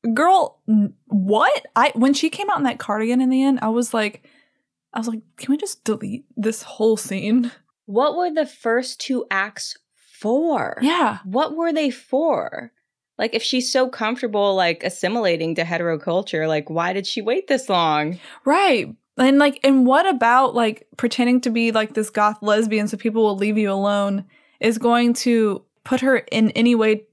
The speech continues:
Speaker 1: to the favor of someone so popular as, like, the jock? So, like,
Speaker 2: Yeah.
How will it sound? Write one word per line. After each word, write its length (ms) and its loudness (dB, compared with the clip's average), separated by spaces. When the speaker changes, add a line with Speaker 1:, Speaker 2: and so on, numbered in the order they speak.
Speaker 1:
to 100 0
the 60 -6
favor 340 -2
of 100 -4
someone 280 -4
so 160 -2
popular 520 -6
as, 160 -4
like, 200 -12
the 80 -8
jock? 500 -2
So, 160 0
like, 320 0
Speaker 2:
Yeah. 220 -6